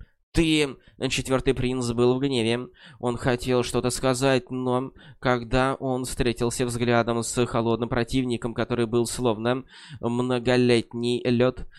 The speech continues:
весь гнев и вс-, весь гнев и вся надвигающаяся бесследно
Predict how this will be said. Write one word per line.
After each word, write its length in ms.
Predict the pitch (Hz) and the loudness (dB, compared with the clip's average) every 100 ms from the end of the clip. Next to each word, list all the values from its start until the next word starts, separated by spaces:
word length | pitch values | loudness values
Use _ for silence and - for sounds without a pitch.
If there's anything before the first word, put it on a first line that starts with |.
| 123 | -16
весь 340 | - 131 123 113 | -2 0 2 2
гнев 400 | 117 120 120 120 | 0 2 0 0
и 160 | 104 | -2
вс-, 160 | 120 - | -4 -4
весь 640 | 117 127 131 127 - - | -6 -2 -2 -2 -4 -6
гнев 420 | 113 120 123 123 - | -4 -2 -2 -2 -4
и 140 | 131 | -6
вся 300 | - - 120 | -4 -2 -2
надвигающаяся 1000 | 131 127 123 120 117 113 107 123 117 123 | 0 -4 -2 0 2 2 2 -2 -2 -2
бесследно 720 | 117 120 - 113 107 120 131 | -2 -2 -2 -2 0 -2 -4